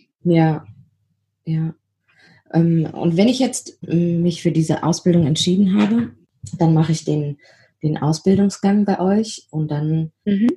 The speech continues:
Speaker 1: ähm, komme ich in die Familien oder für welchen Bereich ich mich auch dann immer entschieden habe. Wie ist es dann mit der Begleitung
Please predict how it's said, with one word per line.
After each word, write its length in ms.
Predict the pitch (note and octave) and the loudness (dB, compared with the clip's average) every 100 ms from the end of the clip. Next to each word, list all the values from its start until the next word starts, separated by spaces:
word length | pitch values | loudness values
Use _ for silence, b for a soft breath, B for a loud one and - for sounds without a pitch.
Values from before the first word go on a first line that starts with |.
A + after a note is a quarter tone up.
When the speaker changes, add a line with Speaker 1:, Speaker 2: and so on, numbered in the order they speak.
| D#3 | -6
Speaker 1:
ähm, 320 | D#3 D3+ D3+ | -6 -4 -6
komme 220 | - E3 | -2 0
ich 400 | E3 - - - - | 0 -2 -14 -14 -8
in 360 | D#3 D#3 D#3 | -8 -2 -2
die 80 | D3+ | 0
Familien 540 | - D#3 D#3+ F#3+ G#3+ | 0 2 4 4 4
oder 140 | F3 C#3+ | 2 -2
für 180 | - D3 | -4 -2
welchen 260 | D3+ D#3 | -2 -2
Bereich 360 | D3 D3+ D#3+ - | -2 0 0 0
ich 140 | - | -2
mich 220 | D#3 - | -4 -4
auch 180 | D#3 - - | -8 -8 0
dann 180 | D#3 | 0
immer 200 | D3+ D#3 D#3 | 2 0 0
entschieden 440 | D3+ D#3 D#3+ F#3 | -2 -2 0 2
habe. 120 | G3+ - b b b b b _ | 0 -4 b b b b b _
Wie 240 | C#3+ F#3+ | -2 2
ist 160 | G#3 G#3 | 2 0
es 160 | F#3+ - | -4 2
dann 460 | E3 F#3 G3+ - - | 4 6 4 2 -2
mit 600 | E3+ F3+ F#3 - - - | 2 2 0 -8 -6 -4
der 100 | D#3+ | -2
Begleitung 1080 | D#3+ D#3+ D3+ D#3+ E3 E3+ E3+ F3 E3+ E3+ | -2 0 2 2 0 -2 -2 -2 -2 -6